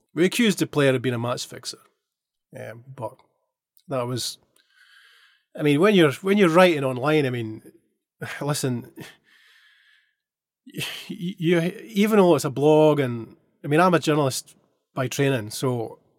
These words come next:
I like to think I at least have some commitment to trying to maintain a balanced or factual as possible. So at the end of the day, a lot of the evidence was circumstantial, so it didn't really want to say all that much.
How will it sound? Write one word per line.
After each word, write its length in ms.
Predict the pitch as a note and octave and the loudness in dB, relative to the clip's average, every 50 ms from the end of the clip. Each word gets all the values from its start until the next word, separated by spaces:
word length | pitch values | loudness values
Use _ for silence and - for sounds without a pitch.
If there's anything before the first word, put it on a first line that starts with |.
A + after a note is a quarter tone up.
| _ | _
I 100 | - - | -8 -4
like 200 | C3 E3 E3 D#3+ | 0 0 0 0
to 80 | - C3 | -2 -4
think 260 | - D#3+ C#3+ C3+ - | -2 -2 -2 -2 -2
I 60 | C3+ | -4
at 100 | B2 A#2+ | -4 -4
least 440 | B2+ C#3+ C#3+ C3 - - - - - - _ _ _ _ _ - - | -2 -2 -2 -4 -6 -8 -10 -12 -14 -16 _ _ _ _ _ -14 -8
have 200 | G#2+ C#3 A#2+ - | -6 -6 -6 -6
some 500 | - - C#3 C#3 C3+ B2+ A2+ G#2+ - _ _ _ _ _ - | -6 -2 -2 -2 0 -2 -4 -6 -10 _ _ _ _ _ -12
commitment 460 | - C3 C#3+ C#3+ - C3 B2+ C3 C3 | -8 -6 -6 -6 -6 -6 -10 -10 -8
to 360 | - C3+ B2 A2+ G2+ - - _ _ _ _ _ _ _ _ _ _ _ _ _ _ _ | -8 -6 -6 -6 -8 -10 -14 _ _ _ _ _ _ _ _ _ _ _ _ _ _ _
trying 220 | - - C#3 C3+ | -6 -4 -2 -2
to 60 | A#2+ A2+ | -2 -4
maintain 640 | A#2+ A#2 A2 - C3 B2+ B2+ B2 A#2 G#2+ G#2+ - _ _ _ _ _ _ _ _ _ _ _ | -6 -8 -8 -4 -2 -2 -2 -2 -4 -6 -10 -14 _ _ _ _ _ _ _ _ _ _ _
a 60 | - | -16
balanced 480 | G#2+ - B2 B2+ B2+ B2+ B2+ A#2+ - - | -10 -6 -4 -2 -2 -4 -4 -6 -8 -10
or 200 | A2 G#2 - - - - _ _ | -10 -12 -12 -16 -20 -20 _ _
factual 400 | _ - - C#3 C3 - - B2+ | _ -4 -4 -4 -4 -4 -8 -10
as 100 | A2+ - | -10 -10
possible. 440 | - - C#3 D3 C#3+ - - - - | -8 -6 -4 -4 -4 -6 -10 -12 -12
So 160 | - - C#3 | -10 -10 -10
at 40 | B2+ | -6
the 80 | C3 D3 | -4 -2
end 140 | E3 F3+ D#3+ | -2 0 0
of 60 | C#3 | 0
the 80 | C3 | -2
day, 320 | A2+ B2 C#3+ D#3 D3 B2 A#2 - - - - - _ _ _ _ _ _ _ _ _ _ | 0 2 2 2 2 0 -2 -8 -16 -20 -20 -20 _ _ _ _ _ _ _ _ _ _
a 60 | - C3+ | -6 -2
lot 120 | D#3+ E3 | -2 0
of 40 | C3 | 0
the 80 | C3+ | 0
evidence 400 | C3+ D3 C#3+ D3 C3+ C3+ B2 - | 0 0 0 0 0 -2 -2 -4
was 100 | C3 A#2+ | -6 -6
circumstantial, 760 | - - C3+ - - A#2+ A2+ - C3+ C3 C#3 C3 - - - - | -6 -6 -6 -6 -8 -8 -6 -4 -2 -2 -2 -2 -4 -8 -12 -12
so 260 | - - C3+ C3 B2 | -10 -8 -6 -6 -6
it 60 | A#2+ | -4
didn't 200 | A#2 D3+ D3 C#3+ | -4 -4 -4 -4
really 180 | A#2+ C3 B2+ A#2 | -4 -6 -6 -6
want 220 | A2+ B2 C3 C3 | -4 -4 -4 -6
to 40 | A#2+ | -6
say 240 | - - - C3+ C#3 | -8 -8 -6 -6 -4
all 120 | C#3 C3 A2+ | -4 -6 -6
that 120 | A2+ A2+ | -8 -10
much. 360 | A#2+ A#2+ A2+ A2 - - - | -10 -12 -14 -14 -16 -18 -20